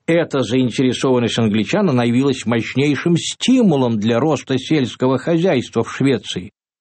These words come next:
И тоже можно сказать об английской металлургической и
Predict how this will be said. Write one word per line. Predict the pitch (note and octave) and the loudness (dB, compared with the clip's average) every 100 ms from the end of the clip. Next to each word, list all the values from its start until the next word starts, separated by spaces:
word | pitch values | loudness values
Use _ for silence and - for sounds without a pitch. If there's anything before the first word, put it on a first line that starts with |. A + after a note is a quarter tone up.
| _ _ _ _ _ _ _ _ _ _ - | _ _ _ _ _ _ _ _ _ _ -4
И | A2 | -4
тоже | - A#2+ C3 | 0 0 2
можно | C3+ B2+ C#3+ | 0 0 -2
сказать | - C3+ C#3 C3 | -2 -2 0 0
об | A#2 | 0
английской | A#2 A2+ C3 - B2 | 0 2 0 0 0
металлургической | A#2+ G2+ A2 G#2+ G2+ G2 F2 A2 - F3 G3 - _ _ _ _ _ | 0 0 0 0 0 -2 -2 -4 -2 0 -2 -4 _ _ _ _ _
и | A2+ A2 G#2+ G#2+ G#2+ | 0 2 2 2 2